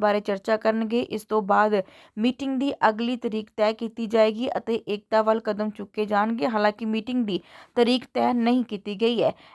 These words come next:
ਐਸ ਕੇ ਐਮ ਦੇ ਸੀਨੀਅਰ ਆਗੂ ਜੋਗਿੰਦਰ ਸਿੰਘ ਉਗਰਾਹਾਂ ਨੇ ਏਕਤਾ ਬਾਰੇ ਲੰਬੀ ਚਰਚਾ ਕੀਤੀ। "ਸੰਪੂਰਨ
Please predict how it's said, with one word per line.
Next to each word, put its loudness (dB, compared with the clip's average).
ਐਸ 2
ਕੇ -6
ਐਮ 0
ਦੇ 0
ਸੀਨੀਅਰ -2
ਆਗੂ 0
ਜੋਗਿੰਦਰ -2
ਸਿੰਘ -6
ਉਗਰਾਹਾਂ 0
ਨੇ -2
ਏਕਤਾ -2
ਬਾਰੇ 2
ਲੰਬੀ -4
ਚਰਚਾ -6
ਕੀਤੀ। -8
"ਸੰਪੂਰਨ -2